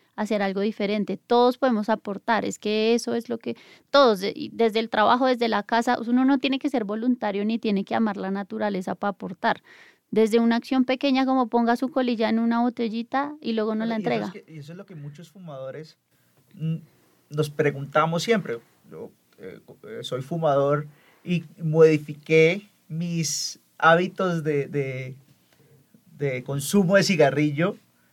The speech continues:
Speaker 2: Modifiqué mis hábitos de consumo de cigarrillo por mecanismos alternativos como los cigarrillos electrónicos, otra, pues, no puedo decir marcas comerciales, pero que, que también tienen, que no generan ceniza y, y sus,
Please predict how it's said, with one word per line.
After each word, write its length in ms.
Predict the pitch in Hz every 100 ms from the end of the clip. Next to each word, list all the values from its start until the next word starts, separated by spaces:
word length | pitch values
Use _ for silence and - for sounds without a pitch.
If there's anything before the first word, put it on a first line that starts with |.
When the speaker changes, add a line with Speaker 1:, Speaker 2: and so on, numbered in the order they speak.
| _
Speaker 2:
Modifiqué 500 | 160 175 165 151 170
mis 240 | 170 196 208
hábitos 420 | 190 196 - 190
de 100 | 190
consumo 420 | 156 143 165 160
de 80 | 180
cigarrillo 760 | 202 175 143 143 143 147 196 - _ _ _ _ _
por 340 | - 170 160 143 _ _
mecanismos 720 | 170 165 156 165 160 196 214
alternativos 840 | 214 196 160 147 147 160 170 190
como 180 | - 175
los 100 | 156
cigarrillos 400 | 147 143 143 147
electrónicos, 1300 | 180 151 _ 151 156 165 175 - 170 170 156 165 156 - _ _ _ _
otra, 340 | - 156 165
pues, 260 | 156 143 - _
no 120 | 156 151
puedo 120 | 165
decir 140 | 147
marcas 280 | 151 151 160
comerciales, 500 | 160 131 180 156 160 _ _ _ -
pero 320 | 170 151 147 _
que, 160 | 165
que 140 | - 156
también 380 | 151 143 151 147
tienen, 440 | 170 170 185 202 _
que 100 | 160
no 140 | 156
generan 400 | 156 190 196 190
ceniza 760 | 180 151 170 208 - 185 170 160
y, 200 | 147 143
y 340 | 147 143 139 131
sus, 560 | - 139 127 - -